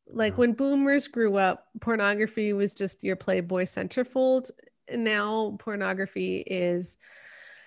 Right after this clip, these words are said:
Speaker 1: yeah, it, it, it's very much about power. It's very much
Speaker 2: Mm.
Speaker 1: about humiliating and degrading and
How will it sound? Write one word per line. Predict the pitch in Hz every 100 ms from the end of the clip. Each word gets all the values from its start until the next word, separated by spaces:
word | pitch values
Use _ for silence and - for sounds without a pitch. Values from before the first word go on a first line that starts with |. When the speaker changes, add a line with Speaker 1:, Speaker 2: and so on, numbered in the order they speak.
| _ -
Speaker 1:
yeah, | 190 -
it, | - 220
it, | - 233
it's | - 226
very | 208 220 226
much | 214 214
about | 190 -
power. | - - 190 190 190 190 -
It's | 202 190
very | 190 202 202
much | 190
Speaker 2:
Mm. | 202
Speaker 1:
about | 196 196 180 -
humiliating | - 208 196 190 190 185 185 185
and | 180 185
degrading | 196 185 185 180 180 175 180 -
and | 196 180 180 190 190